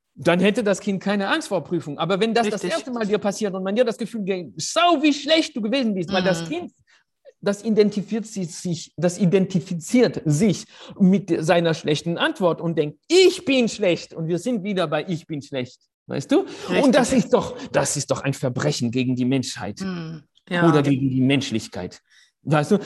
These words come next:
Speaker 1: dass man uns vom Lernen entfernt und dass man uns dann prüft anhand von einem System, das automatisch uns jede Fähigkeit eigentlich wegnimmt, diese
Speaker 2: Ja.
Speaker 1: Antwort zu liefern.
Speaker 2: Richtig.
Speaker 1: Und sobald, sobald die Situation vorbei ist, kommt der Frontallappen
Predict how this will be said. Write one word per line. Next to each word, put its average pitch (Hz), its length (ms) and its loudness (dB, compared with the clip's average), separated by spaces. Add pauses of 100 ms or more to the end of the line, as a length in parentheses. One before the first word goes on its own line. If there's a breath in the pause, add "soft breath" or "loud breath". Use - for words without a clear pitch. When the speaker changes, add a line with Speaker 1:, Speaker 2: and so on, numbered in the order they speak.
(240 loud breath)
Speaker 1:
dass 185 180 4
man 185 220 4
uns - 540 2 (320)
vom 175 260 2
Lernen 220 520 4
entfernt 202 600 -2
und 202 200 -2
dass 202 180 0
man 202 180 -2
uns 208 240 -2
dann 185 300 -4
prüft 226 440 0
anhand 196 440 -4
von 190 160 -8
einem 175 320 -4
System, 240 500 -2
das 202 240 2
automatisch 247 800 2
uns 226 340 0
jede 294 300 2
Fähigkeit 214 680 -2
eigentlich 185 560 -8
wegnimmt, 156 540 -2 (600 loud breath)
diese 175 260 4
Speaker 2:
Ja. - 40 0
Speaker 1:
Antwort 139 380 -6
zu 131 120 -8
liefern. 107 440 -8 (360)
Speaker 2:
Richtig. 165 460 -10 (480 loud breath)
Speaker 1:
Und 196 160 4
sobald, 240 600 4
sobald 226 520 2
die 202 60 -6
Situation 208 640 -4
vorbei 190 400 -2
ist, - 300 -6
kommt 196 260 -2
der 185 80 2
Frontallappen 170 1500 -2